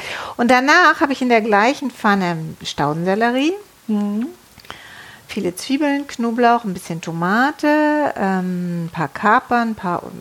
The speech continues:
Speaker 1: äh, Rosinen, äh, so zu so einer kleinen süß-sauren Soße
Speaker 2: Und Oliven.
Speaker 1: zusammengekocht. Die habe ich am Schluss drüber
Speaker 2: Ja.
Speaker 1: gegeben.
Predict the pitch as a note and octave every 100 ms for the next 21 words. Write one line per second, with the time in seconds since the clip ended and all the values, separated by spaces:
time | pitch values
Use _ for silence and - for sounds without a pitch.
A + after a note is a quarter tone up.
0 | - - - E3 D3+ E3 E3 F3 A3 C4+
1 | D4+ D4 D4 - - - - - G3+ G3
2 | F#3+ G3 F#3 F#3 F#3+ G#3 G3 F#3 F#3 F#3+
3 | - G#3 G3+ G3 F#3 A3 G#3 G#3 F#3 F#3
4 | F3+ F3 F3 F3 E3+ E3+ A3+ C#4+ F#4+ G#4+
5 | - _ - A3+ G#3+ G#3 F3+ B3+ C#4+ A3+
6 | B3 C4 C#4 - F#4+ G4 - G3+ G3+ F3+
7 | - A3+ - C4+ C#4 C#4 C4+ G#3+ C#4 C#4+